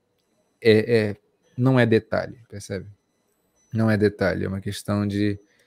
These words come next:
se desenvolver como grupo, né? É claro, é, é a primeira experiência de muitas e tal, mas eu, eu, eu lamentei isso, de como que elas desabaram, desabaram depois que perderam o pênalti. E aí, como consequência, a Colômbia acabou sendo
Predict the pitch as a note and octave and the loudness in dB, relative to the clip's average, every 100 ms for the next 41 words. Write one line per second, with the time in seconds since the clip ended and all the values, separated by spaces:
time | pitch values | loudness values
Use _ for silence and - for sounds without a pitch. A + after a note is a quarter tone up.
0 | _ _ _ _ _ - - C3 B2+ C#3 | _ _ _ _ _ -10 0 2 4 4
1 | C3 C3+ C3+ C3 A2+ B2 D3 C#3 - G2+ | 4 4 2 -2 0 4 4 4 2 -6
2 | G#2 B2 B2 A2 D3+ B2+ A2+ A#2 A#2 A#2 | -4 -2 -2 0 4 4 4 4 0 -2
3 | - B2 B2+ C3 B2 - B2 A#2 A#2 A#2+ | -2 -2 -2 -2 -2 -2 -2 -2 -4 -4
4 | B2 C3 B2 G2+ G2+ G#2 G2 A#2 B2 A2+ | -2 -2 -4 -6 -8 -10 -4 0 2 2
5 | A2+ A#2 C#3 C3+ B2+ B2+ B2 B2 A#2+ A#2 | -2 -4 -2 -2 -2 -4 -2 -2 -2 -4
6 | A2 A2+ G#2 A2 - G#2 F#2+ G2 G#2 - | -2 -2 -2 -4 -8 -8 -8 -10 -6 0
7 | C3+ B2+ - B2 B2 A2+ - - _ _ | 0 0 2 2 2 -2 -10 -18 _ _
8 | _ D3 D3+ G#3 F#3+ D3+ C3 B2 D3+ C#3 | _ -16 -4 -2 0 0 -2 -6 -4 2
9 | A#2 A2 G#2+ A2+ G#2 G#2+ G#2+ G2+ F#2+ G#2 | 2 2 -4 -6 -6 -4 0 -2 -2 -6
10 | G#2 - _ _ _ _ _ _ - G#2 | -8 -16 _ _ _ _ _ _ -4 2
11 | G#2 G#2 G2+ A2 A2 A2+ G#2 G2+ - G2+ | 2 2 0 -2 -4 -4 -6 -6 -6 -6
12 | G#2 G2+ F#2+ G2 G2 F#2 F#2+ F#2+ - G2 | -6 -2 -2 0 -2 -4 -6 -6 -8 -8
13 | F#2+ F#2 F2+ | -6 -6 -8